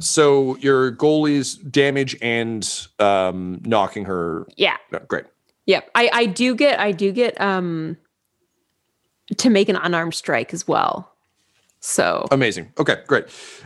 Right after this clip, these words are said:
Speaker 1: Um, so there's one hit from the chair, then you get to make
Speaker 2: Yep.
Speaker 1: one unarmed strike, and then I believe from Ram there's also a, a knockback. Is that correct?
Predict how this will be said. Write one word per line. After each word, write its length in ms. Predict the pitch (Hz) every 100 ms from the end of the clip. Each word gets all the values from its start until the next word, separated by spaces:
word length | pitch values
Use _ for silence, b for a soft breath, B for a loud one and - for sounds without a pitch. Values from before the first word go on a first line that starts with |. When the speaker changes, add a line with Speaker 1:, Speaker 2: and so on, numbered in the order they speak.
| B
Speaker 1:
Um, 580 | 135 131 131 127 123 127
so 800 | - - 151 135 135 131 131 123 - _ _ _ _ _ _ _ _ _ _ _
there's 160 | 139 127
one 160 | 139 156
hit 100 | 175
from 140 | 165
the 40 | 143
chair, 500 | - 127 120 113 104
then 80 | 117
you 60 |
get 100 | 117
to 80 | -
make 120 | -
Speaker 2:
Yep. 40 | 113
Speaker 1:
one 160 | 127
unarmed 300 | 127 123 117
strike, 440 | - 120 107 - - -
and 100 | 117
then 120 | 117
I 60 | 113
believe 520 | 117 120 113 156 185
from 320 | - 156 123
Ram 480 | 117 117 117 117 113
there's 180 | 110 110
also 440 | 113 110 - 110
a, 480 | 104 104 101 98 95 - -
a 100 | 104
knockback. 540 | 101 101 - 76 69
Is 80 | -
that 160 | 92
correct? 280 | - - -